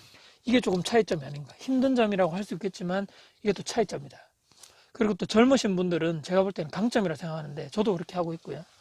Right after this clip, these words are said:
마케팅, 홍보 관련해서는 아마 젊으신 분들이 머리가 아마 좀 더 빨리 명석하게 돌아가-, 돌아갈 수 있기 때문에, 그렇다고 해서 나이 드신 분이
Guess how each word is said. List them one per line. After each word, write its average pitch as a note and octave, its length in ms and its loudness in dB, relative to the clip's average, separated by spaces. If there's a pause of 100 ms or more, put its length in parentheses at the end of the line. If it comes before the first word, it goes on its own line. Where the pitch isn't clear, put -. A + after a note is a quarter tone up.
(880)
마케팅, A3+ 540 0
홍보 A#3+ 380 2
관련해서는 G#3 880 4 (100)
아마 D#3+ 240 -6
젊으신 A3 500 2
분들이 F3+ 260 -2
머리가 D3+ 560 0 (580)
아마 E3 260 -4
좀 F#3 280 -2
더 F3+ 100 4
빨리 F#3 460 6
명석하게 F#3+ 540 0
돌아가-, G3 360 2 (100)
돌아갈 G3+ 300 6
수 - 100 -6
있기 G3+ 160 -10
때문에, D3+ 320 -12
그렇다고 A3+ 400 2
해서 E3 140 -2 (400)
나이 G3 240 6
드신 A#3 300 4
분이 G3+ 340 0